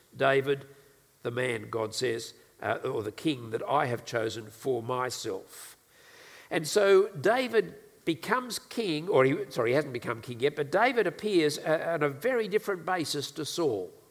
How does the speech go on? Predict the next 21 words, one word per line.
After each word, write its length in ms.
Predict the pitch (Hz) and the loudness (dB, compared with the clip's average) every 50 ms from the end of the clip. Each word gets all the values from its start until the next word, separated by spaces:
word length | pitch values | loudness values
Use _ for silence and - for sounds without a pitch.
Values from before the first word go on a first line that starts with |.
| _ _ _ _ _ _ _ _ _ _ _ _ _ _ _ _ _ | _ _ _ _ _ _ _ _ _ _ _ _ _ _ _ _ _
He's 260 | - 196 233 226 196 185 | -2 0 0 0 -6 -8
God's 540 | 180 - 233 240 233 220 185 143 120 - | -2 0 0 2 2 0 -2 -4 -8 -12
choice 720 | - - - 139 110 95 - - - - - - - - - - - _ _ _ _ _ - _ | -12 -8 -4 -2 -2 -2 -4 -6 -4 -2 -2 -2 -2 -4 -6 -10 -20 _ _ _ _ _ -20 _
for 180 | - - 135 120 | -4 -2 -2 0
God's 400 | 117 147 139 127 131 120 - - | 2 2 4 4 2 2 0 -4
own 300 | - - 117 117 120 120 | -4 -2 0 0 -2 -2
reasons. 920 | 120 123 135 135 123 107 107 107 95 - - - - - - - - - - _ _ _ _ - - - - - - - - - - - | 0 2 2 2 2 0 -6 -8 -10 -14 -18 -18 -12 -10 -8 -8 -8 -10 -10 _ _ _ _ -20 -20 -20 -20 -20 -20 -20 -20 -16 -6 0
And 340 | - 180 185 175 180 - - - - | 2 4 4 2 0 -6 -10 -10 -12
through 460 | - - - 226 247 254 247 240 233 | -8 -2 0 2 2 2 0 0 -4
chapter 380 | 233 - - 190 185 - - 175 | -4 0 2 2 2 0 -4 -4
sixteen, 800 | 147 - - - 247 - - - - - 175 170 170 185 185 175 | -4 -4 -4 -6 -6 -6 -6 -6 -2 -2 0 0 0 -2 -2 0
where 140 | 165 160 147 | 2 2 2
we 140 | 143 139 127 | 2 0 -2
first 320 | - 180 175 156 - - | 0 0 0 0 0 -2
meet 280 | 170 165 175 170 170 - | 0 0 0 0 0 0
David, 360 | 156 147 139 147 139 143 139 | 2 2 4 2 2 0 0
right 280 | 147 180 208 233 233 | 0 2 2 0 0
through 260 | 233 - - 190 185 160 | -2 0 4 4 4 4
to 80 | 160 | 2
chapter 340 | 156 - 165 160 - - 139 | 0 -2 -2 -2 -2 -8 -10
thirty-one, 880 | - - 180 170 151 151 147 143 151 185 170 131 117 117 131 156 185 | -4 0 0 0 0 0 -2 0 2 2 4 4 2 0 -2 -8 -12